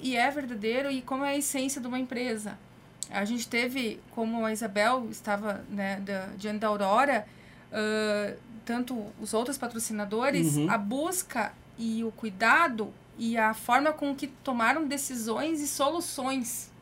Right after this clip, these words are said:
Speaker 1: Que não é só você fazer parte de uma empresa, colocar a tua marca, "Eu tô pagando, tá tudo
Speaker 2: Uhum.
Speaker 1: certo". Não.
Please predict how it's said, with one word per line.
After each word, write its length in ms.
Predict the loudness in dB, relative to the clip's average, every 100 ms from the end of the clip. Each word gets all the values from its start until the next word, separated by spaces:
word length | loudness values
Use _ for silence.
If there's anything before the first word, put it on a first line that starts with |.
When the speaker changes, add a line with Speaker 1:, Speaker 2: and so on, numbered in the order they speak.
| -20 -20 -20 -20 -20 -20 -16
Speaker 1:
Que 80 | -8
não 100 | 2
é 120 | 6
só 160 | 6 4
você 240 | 0 -2
fazer 240 | 2 2 2
parte 320 | 4 4 4
de 80 | -4
uma 100 | -4
empresa, 640 | -4 -6 -2 -2 -2 -6
colocar 360 | -6 -6 -2 -2
a 20 |
tua 160 | -2 -2
marca, 380 | 2 4 4 0
"Eu 40 |
tô 120 | -6
pagando, 600 | -2 -2 0 0 2 0
tá 100 | -4 -10
tudo 180 | -6
Speaker 2:
Uhum. 120 | -4 0
Speaker 1:
certo". 440 | 4 4 2 -2
Não. 360 | -2 0 -2